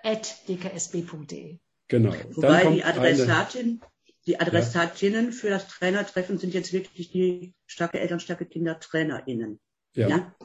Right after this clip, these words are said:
Speaker 2: Ich
Speaker 3: Ja.
Speaker 2: glaub, das ist auch so gedacht.
Speaker 1: Ja.
Speaker 3: Okay.
Speaker 1: Mhm.
Speaker 2: Ähm, hier kommt noch eine interessante, ähm, Anmerkung. Ich gebe seit,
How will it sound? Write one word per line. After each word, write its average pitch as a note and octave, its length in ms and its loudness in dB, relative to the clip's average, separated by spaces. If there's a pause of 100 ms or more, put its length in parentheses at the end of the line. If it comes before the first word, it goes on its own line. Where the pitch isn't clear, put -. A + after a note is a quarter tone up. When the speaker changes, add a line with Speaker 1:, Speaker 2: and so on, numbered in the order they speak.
(240)
Speaker 2:
Ich E3+ 80 -2
Speaker 3:
Ja. E3 80 4
Speaker 2:
glaub, D3 200 6
das C3 200 4
ist C3+ 120 -2
auch A2+ 140 4
so A2 480 2
gedacht. F#2+ 320 -10
Speaker 1:
Ja. F#3 160 -8
Speaker 3:
Okay. D#3 220 -2 (100)
Speaker 1:
Mhm. G3 540 -8
Speaker 2:
Ähm, A2 580 2 (300)
hier C#3 180 0
kommt D3+ 280 2
noch C3 120 6
eine B2 160 6
interessante, A#2+ 800 0
ähm, G#2+ 500 -2 (500)
Anmerkung. A#2 840 4
Ich A2+ 140 -4
gebe A#2 200 2
seit, G#2+ 380 -4